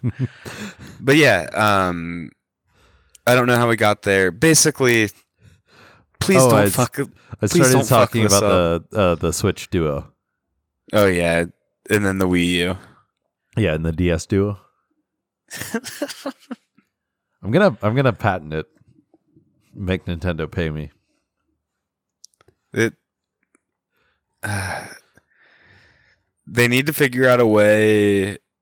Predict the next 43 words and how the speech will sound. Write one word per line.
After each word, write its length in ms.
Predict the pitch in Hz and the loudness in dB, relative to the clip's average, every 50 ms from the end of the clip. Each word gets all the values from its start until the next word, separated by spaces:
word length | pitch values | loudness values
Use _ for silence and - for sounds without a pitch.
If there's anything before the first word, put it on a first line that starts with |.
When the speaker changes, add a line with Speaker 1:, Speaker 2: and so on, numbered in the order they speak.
| _ _ _ _ _ _ _ _ _ _ _ _ _ _ _ _ _ - | _ _ _ _ _ _ _ _ _ _ _ _ _ _ _ _ _ -16
Speaker 1:
'cause 140 | - - 120 | -8 -2 0
I 80 | 120 123 | 2 2
just 240 | 131 135 - - | 2 2 0 0
don't 180 | - 113 110 113 | 0 0 0 0
understand 520 | 117 113 117 117 110 - 113 104 101 98 | 0 0 0 0 0 0 0 0 0 0
how 140 | 101 104 101 | 0 0 2
it 40 | 95 | 0
would 100 | 98 95 | 0 0
work 280 | 95 98 95 - - - | 0 0 0 0 -2 -4
with 140 | 98 - | -6 -4
the 100 | - 92 | -4 -6
dock. 440 | 87 - 78 73 78 78 80 - - | -4 -2 -2 -2 -2 -4 -6 -4 0
We 120 | 135 147 139 | 2 2 4
don't 160 | 135 123 107 | 2 2 0
need 140 | 107 101 95 | -2 -2 -2
to 60 | 98 | 0
get 200 | 90 95 90 90 | 0 2 0 0
into 200 | 90 92 87 85 | -2 -6 -8 -6
this 280 | 85 90 90 - - | -4 -2 -2 -2 0
right 200 | 110 95 95 101 69 | 0 -2 -2 -2 -4
now. 360 | 82 92 90 87 87 92 95 - - _ _ _ _ | -4 -4 -4 -4 -6 -6 -8 -12 -18 _ _ _ _
<laughs> 80 | - - _ - _ _ _ - - - - - - - - - _ - | -20 -20 _ -20 _ _ _ -20 -20 -20 -20 -20 -20 -20 -20 -20 _ -8
Speaker 2:
Well, 380 | - 202 - - - - - - - | -8 -8 -8 -10 -14 -16 -16 -16 -6
they 300 | 196 185 214 208 208 262 262 | 0 2 4 4 4 4 0
figured 440 | - - - 339 - - 269 240 | -2 -4 -4 -2 -2 0 0 0
out 140 | 294 285 226 - | 0 0 0 0
the 80 | 226 185 | -2 -2
fucking 360 | - 254 233 - - 175 147 | 0 0 0 0 0 0 0
Wii 260 | 135 143 185 190 120 117 | 2 0 0 0 -2 0
U. 280 | 135 165 147 107 98 | 2 2 2 2 2
They 120 | 98 117 127 | 2 0 -2
could 180 | - - 127 | -2 -4 -6
figure 320 | - - 226 185 151 135 120 | -4 -4 -4 -2 0 0 0
this 140 | 139 180 - | 0 0 -2
shit 240 | - - - 78 78 | -4 -8 -8 -6 -6
out. 280 | 82 76 80 110 - _ _ _ _ _ _ _ _ - | -4 -4 -4 -6 -8 _ _ _ _ _ _ _ _ -2
Speaker 1:
I 120 | - 120 | 0 0
give 380 | 113 110 117 113 104 101 107 110 | 2 2 0 0 0 -2 -4 -2
the 160 | 113 117 117 | 2 4 4
idea 420 | 110 110 107 101 110 107 104 101 101 | 4 4 4 4 2 2 4 4 2
an 60 | 98 | 2
Ultra 380 | 95 92 92 - - - 120 95 | 0 0 -2 -2 -4 -6 -6 -4
Ball. 260 | 123 120 117 127 131 | -2 -2 -2 -2 -4